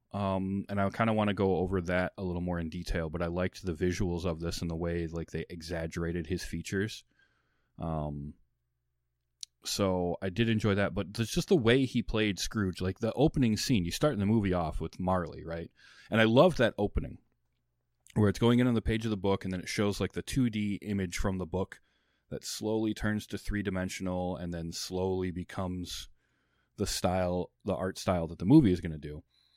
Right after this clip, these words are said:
Um, and you start out with Marley dead, and he's at the, the Undertaker, and he signs the, the death certificate, and then immediately has, you know, the Undertaker's got his hand out for some money. And I just liked the way that Scrooge, it was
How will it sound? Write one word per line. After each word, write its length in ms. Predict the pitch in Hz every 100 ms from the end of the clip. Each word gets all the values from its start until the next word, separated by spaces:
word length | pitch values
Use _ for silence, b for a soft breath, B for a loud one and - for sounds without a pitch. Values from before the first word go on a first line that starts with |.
| _ _ _ _ _ -
Um, 280 | 101 101 87
and 80 | 95
you 40 |
start 260 | - 123 127
out 100 | 107
with 100 | 107
Marley 460 | 101 101 101 104 - _ -
dead, 300 | 85 80 - - - -
and 120 | 90 87
he's 120 | 87
at 220 | 92 -
the, 260 | 92 92 - - -
the 100 | 85
Undertaker, 560 | 90 85 82 - 73 - _ _ _ _ _
and 640 | 92 90 87 87 82 82 80 -
he 240 | - 98 90
signs 520 | - 107 113 117 110
the, 160 | 104
the 160 | 104 101
death 180 | 117 135
certificate, 500 | 107 98 - 92 95
and 100 | 95
then 80 | 90
immediately 440 | 87 107 110 92
has, 280 | 85 92 - -
you 100 | 92
know, 80 | 85
the 80 |
Undertaker's 460 | 92 92 98 87 90
got 120 | 85
his 100 | 82
hand 220 | - 90
out 160 | 78 -
for 120 | -
some 160 | - -
money. 240 | 87 - _ _ _ _ _ _
And 480 | - 95 92 90 90 -
I 100 | 101
just 180 | 113 107
liked 300 | 107 120 -
the 100 | 110
way 220 | 104 101
that 220 | 90 -
Scrooge, 460 | - 110 101 95 -
it 80 | 107
was 260 | 92 -